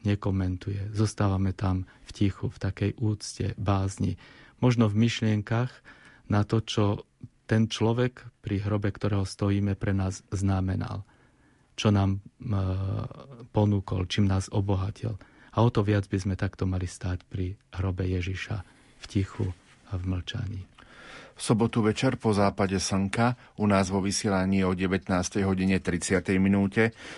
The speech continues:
Speaker 2: budeme prežívať veľkonočnú vigíliu a očakávať Pánovo vzkriesenie.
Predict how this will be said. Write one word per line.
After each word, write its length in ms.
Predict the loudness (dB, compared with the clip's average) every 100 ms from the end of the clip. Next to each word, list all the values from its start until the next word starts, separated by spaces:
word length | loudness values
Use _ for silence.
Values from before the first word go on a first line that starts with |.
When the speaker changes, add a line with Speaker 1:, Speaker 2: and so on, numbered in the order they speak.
| -12 -2
Speaker 2:
budeme 320 | 2 4 4
prežívať 560 | 2 0 2 2 2
veľkonočnú 720 | 0 0 0 0 -2 -2 0 2
vigíliu 560 | 2 2 2 4 4
a 80 | 4
očakávať 720 | 2 0 -2 0 2 2 -2
Pánovo 480 | -4 -2 -2 -2 -4
vzkriesenie. 720 | -6 -6 -4 -2 -2 -2 -2